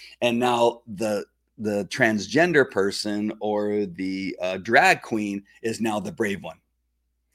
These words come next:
And so it, it becomes reversed. Let me continue with this next paragraph. Uh, it's getting really bad out there. Our children are being indoctrinated with anti-God, anti-Christian, anti-family, anti-masculinity rhetoric. The consequences have been dire, to say the least.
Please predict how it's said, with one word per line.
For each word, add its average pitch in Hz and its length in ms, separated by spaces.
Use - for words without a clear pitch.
And 110 140
so 120 160
it, 120 160
it 113 100
becomes 120 460
reversed. 104 540
Let 123 100
me 127 60
continue 117 440
with 101 80
this 95 160
next 98 240
paragraph. 98 320
Uh, 113 300
it's 123 140
getting 170 240
really 143 180
bad 113 260
out 92 160
there. 92 220
Our 117 100
children 220 420
are 117 120
being 120 300
indoctrinated 107 720
with 98 200
anti-God, 120 680
anti-Christian, 113 800
anti-family, 107 800
anti-masculinity 127 1000
rhetoric. 101 440
The 120 80
consequences 131 680
have 107 200
been 107 420
dire, 104 480
to 101 160
say 98 180
the 95 140
least. 101 380